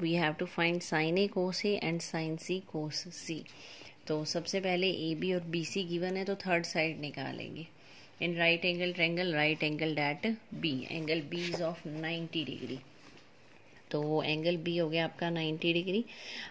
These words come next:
आपको गिवन है एबी और बीसी। पाइथागोरस थ्योरम का यूज़ करेंगे।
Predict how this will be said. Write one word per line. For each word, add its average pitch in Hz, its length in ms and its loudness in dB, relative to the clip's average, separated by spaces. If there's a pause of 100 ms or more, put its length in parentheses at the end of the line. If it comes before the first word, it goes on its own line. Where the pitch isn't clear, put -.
आपको 165 320 4
गिवन 175 400 4
है 196 180 6 (140)
एबी 170 400 0
और 175 400 0 (280)
बीसी। 160 480 -4 (1120)
पाइथागोरस 170 680 4
थ्योरम 165 280 4
का 175 80 2
यूज़ 165 360 0
करेंगे। 175 420 4